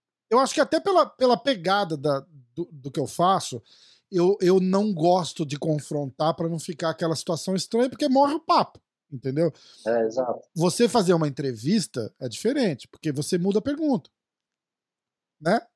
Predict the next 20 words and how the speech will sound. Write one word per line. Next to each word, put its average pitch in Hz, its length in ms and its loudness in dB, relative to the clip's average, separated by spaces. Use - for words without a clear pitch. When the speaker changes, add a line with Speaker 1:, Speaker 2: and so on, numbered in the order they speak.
Speaker 2:
Exatamente. - 440 0
Você 175 160 4
Speaker 1:
Entendeu? 180 160 8
Speaker 2:
conduz, 170 300 8
né? 147 220 -4
Speaker 1:
É 208 80 2
uma 277 400 4
arte. 180 340 0
Você 139 240 -4
falar 214 260 2
uma, 247 180 0
você 175 240 0
fizer 208 140 2
uma 262 100 6
pergunta 196 500 2
e 151 40 2
o 147 40 -2
cara 165 220 2
não 190 320 2
gostar, 165 720 0